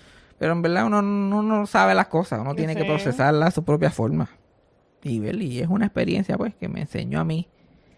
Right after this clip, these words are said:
Speaker 1: quién era ella y cómo eran las cosas. Y ella era peor. Cuando mi papá era, era chiquito y estaba criando, ella estaba peor. Su ansi-, sus niveles de ansiedad eran peores, su-, sus cosas eran mucho peor. Mi abuelo era un, un hombre adulto, no chocho, so jodía, me imagino, muchísimo
Speaker 2: Uy.
Speaker 1: más.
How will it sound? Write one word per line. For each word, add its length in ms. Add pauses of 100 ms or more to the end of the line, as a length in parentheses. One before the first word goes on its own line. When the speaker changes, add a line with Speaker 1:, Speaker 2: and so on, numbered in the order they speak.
(480)
Speaker 1:
quién 180
era 280
ella 240
y 80
cómo 200
eran 80
las 100
cosas. 260
Y 100
ella 200
era 140
peor. 340 (200)
Cuando 240
mi 100
papá 320
era, 180
era 320
chiquito 300
y 20
estaba 220
criando, 300
ella 120
estaba 340
peor. 240
Su 100
ansi-, 260
sus 100
niveles 380
de 60
ansiedad 300
eran 140
peores, 600
su-, 200
sus 200
cosas 380
eran 260 (680)
mucho 260
peor. 440 (640)
Mi 100
abuelo 340
era 260
un, 160
un 560
hombre 240
adulto, 380
no 140
chocho, 360
so 220
jodía, 440
me 60
imagino, 420
muchísimo 420
Speaker 2:
Uy. 40
Speaker 1:
más. 160